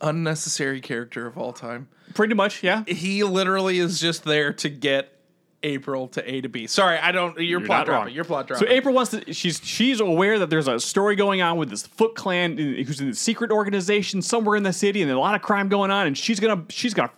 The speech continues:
Speaker 2: figure it out. But nobody believes her. But she's out there. She's, uh, you know, uh, talk,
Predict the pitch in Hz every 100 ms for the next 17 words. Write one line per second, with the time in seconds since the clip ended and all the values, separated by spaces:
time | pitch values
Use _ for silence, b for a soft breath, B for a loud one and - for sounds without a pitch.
0 | _ 294 254 262 233 151 - B B 120
1 | 110 180 320 359 339 320 311 294 277 254
2 | 175 127 - B - 175 269 254 240 240
3 | 254 233 B - 247 185 175 190 180 160
4 | 208 143 113 151 147 185 226